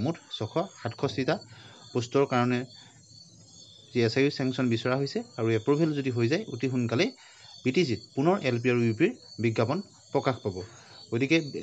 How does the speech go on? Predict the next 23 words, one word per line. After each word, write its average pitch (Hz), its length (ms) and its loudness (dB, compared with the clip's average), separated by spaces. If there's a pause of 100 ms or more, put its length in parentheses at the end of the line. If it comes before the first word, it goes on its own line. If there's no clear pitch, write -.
এপইণ্টমেণ্ট 160 340 2
লেটাৰ 175 220 4
দিয়াৰ 160 160 6
দিনা 170 120 2 (320)
প্ৰমোদ 127 300 0
বড়ো 151 140 6
ডাঙৰীয়াই 147 300 0
তেখেতে 127 280 2 (200)
ঘোষণাই 151 360 4
কৰিছিল 160 240 2 (800)
যে 120 80 4 (1300)
পুনৰ 139 220 6 (100)
বিজ্ঞাপন 127 420 4
হ'ব, 127 80 2 (140)
পুনৰ 117 160 2 (100)
নিযুক্তি 113 360 -2
হ'ব, 110 80 2 (220)
সেই 117 160 0
কথা। 151 160 -4 (520)
আৰু 117 160 2
তাৰ 135 180 10
এটি 160 200 4
প্ৰমাণ 131 180 2